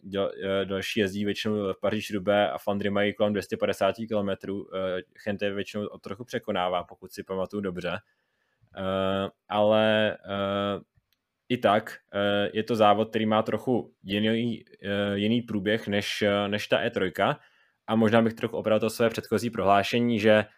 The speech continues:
přece jenom Gent je možná lehce prestižnější, E trojka je lehce atraktivnější pro mě na sledování, ale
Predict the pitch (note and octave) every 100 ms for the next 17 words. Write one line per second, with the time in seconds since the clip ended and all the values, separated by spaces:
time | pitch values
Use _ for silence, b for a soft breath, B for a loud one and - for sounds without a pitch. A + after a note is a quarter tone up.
0 | b _ _ A2 - A#2+ A2+ A2+ A#2+ A#2
1 | A2+ A#2 A#2+ F#2+ D#2 G#2+ - C#3 B2 F#2
2 | - A2+ G#2+ B2 A#2+ C3+ B2 G#2 G#2+ A2
3 | A#2 A#2 A2 - A2+ F2+ F#2+ - G#2 G2+
4 | G2 A2+ A#2 - G2 G#2+ G2 - G2 F#2+
5 | G2 G2+ A2+ C3 G2+ G#2 G#2+